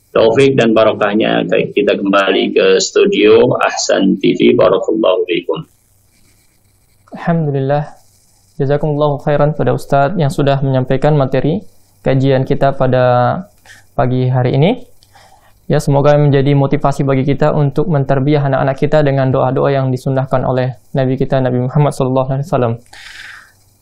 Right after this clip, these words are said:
Speaker 2: Eh, tapi pemirsa Ahsan T V dimanapun Anda berada, em, sekarang kita masuk ke sesi tanya jawab, ya. Pemirsa yang ingin bertanya seputar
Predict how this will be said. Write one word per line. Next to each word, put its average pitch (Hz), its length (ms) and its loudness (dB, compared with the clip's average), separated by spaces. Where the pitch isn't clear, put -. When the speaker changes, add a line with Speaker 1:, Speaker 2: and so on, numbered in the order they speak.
Speaker 2:
Eh, 160 460 4
tapi 190 160 2
pemirsa 180 400 2
Ahsan 170 240 0
T 175 80 0
V - 160 0
dimanapun 147 420 2
Anda 143 220 0
berada, 135 480 0
em, 143 400 -2
sekarang 156 400 0
kita 156 240 2
masuk 143 340 0
ke - 60 2
sesi 143 240 -2
tanya 139 240 0
jawab, 131 400 -2
ya. 135 160 -2
Pemirsa 139 480 -2
yang 135 160 0
ingin 135 240 -2
bertanya 131 560 0
seputar 143 640 -4